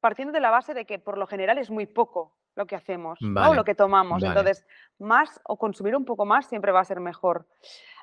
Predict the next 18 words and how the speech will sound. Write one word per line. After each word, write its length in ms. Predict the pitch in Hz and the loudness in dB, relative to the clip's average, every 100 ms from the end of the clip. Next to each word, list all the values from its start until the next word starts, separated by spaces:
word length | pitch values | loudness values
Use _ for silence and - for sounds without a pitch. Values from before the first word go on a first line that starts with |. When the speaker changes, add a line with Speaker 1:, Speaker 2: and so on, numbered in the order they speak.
| _ - | _ 2
Speaker 1:
Ah, 760 | 208 196 196 190 190 185 185 - | 4 6 4 4 2 0 -4 -8
pero 300 | 220 240 294 | -6 -6 -8
sí 140 | 214 | -10
que 80 | 202 | -10
es 80 | 175 | -4
verdad 160 | 202 | -2
que 80 | 208 | -2
tenemos 260 | 185 190 180 | -6 -8 -12
que, 160 | 208 - | -14 -8
debemos 340 | 185 190 196 | -4 -4 -4
tener 160 | 208 196 | -4 -4
en 100 | 196 | -2
cuenta 320 | 202 185 180 | -4 0 0
las 220 | 175 175 | 0 -2
horas 480 | 208 196 175 - _ _ _ _ | -2 -2 -2 -8 _ _ _ _
que 100 | - | -10
en 100 | 180 | 0
la, 540 | 165 156 151 - 104 | 2 4 0 -6 -10